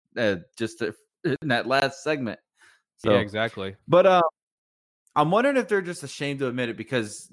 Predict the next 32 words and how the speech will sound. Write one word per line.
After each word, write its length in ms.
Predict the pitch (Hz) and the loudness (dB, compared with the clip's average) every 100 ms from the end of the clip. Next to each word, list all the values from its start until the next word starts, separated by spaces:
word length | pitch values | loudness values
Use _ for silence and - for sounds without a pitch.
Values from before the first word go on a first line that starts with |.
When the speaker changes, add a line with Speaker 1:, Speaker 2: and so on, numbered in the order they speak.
| 123 | -8
Speaker 1:
th-, 140 | 131 | -6
this 160 | 123 - | -6 -6
team's 320 | 175 175 147 | -4 -2 -2
in 80 | 127 | 0
L 300 | 123 127 110 | 2 4 4
A, 280 | 92 95 - _ _ | 2 -2 -6 _ _
which 500 | 117 117 - - - _ - - | 0 0 -2 -10 -12 _ -10 -6
is 180 | 143 - | -6 -6
probably 1000 | - 185 190 180 160 160 156 147 123 _ _ _ _ _ - | 0 2 2 0 -2 0 0 -2 -6 _ _ _ _ _ -20
the 260 | 135 151 | -8 -4
most 580 | 147 135 127 123 - 92 | 0 2 2 -2 -8 -12
glamorous 840 | 87 117 135 135 131 127 120 - - | -6 0 2 4 4 4 2 -2 -10
city 800 | - - - 120 113 107 101 | -10 -4 2 6 6 6 2
in 100 | 104 | 2
the 80 | 107 | 2
United 360 | 101 104 104 98 | 2 2 2 -2
States 400 | - 101 98 101 | 0 0 0 -6
as 80 | - | 0
far 280 | 107 101 | 4 6
as, 200 | 101 95 - - - - | 4 0 -8 -20 -14 -4
you 60 | |
know, 100 | 101 | -4
fashion 920 | - - 107 110 104 - 113 104 101 | -2 0 2 2 -2 -2 -2 0 -2
and 200 | 92 82 - - _ - - _ _ - | -4 -6 -12 -20 _ -20 -20 _ _ 0
graphic 480 | 135 123 123 107 - | 4 4 2 -4 -4
design 640 | 110 95 123 117 113 107 | -8 2 4 6 6 2
and 100 | 104 | 0
everything. 420 | 104 101 107 98 | -2 -2 -2 0
And 280 | 110 110 101 _ _ _ 95 | 0 0 -2 _ _ _ 0
they 240 | 120 131 | 4 6
have 280 | 131 131 120 | 4 2 2
an 100 | 101 | 0